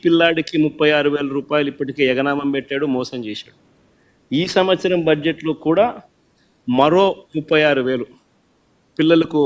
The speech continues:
మోసం చేసి ఎగనామం పెడతా ఉన్నాడు. అంటే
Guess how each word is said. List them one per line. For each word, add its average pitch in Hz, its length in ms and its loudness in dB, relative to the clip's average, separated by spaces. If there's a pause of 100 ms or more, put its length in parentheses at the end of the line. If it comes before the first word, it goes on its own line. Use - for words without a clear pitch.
(640)
మోసం 156 420 0 (100)
చేసి 156 220 -4 (140)
ఎగనామం 131 420 -4
పెడతా 101 240 -12 (100)
ఉన్నాడు. - 240 -20 (720)
అంటే 165 220 0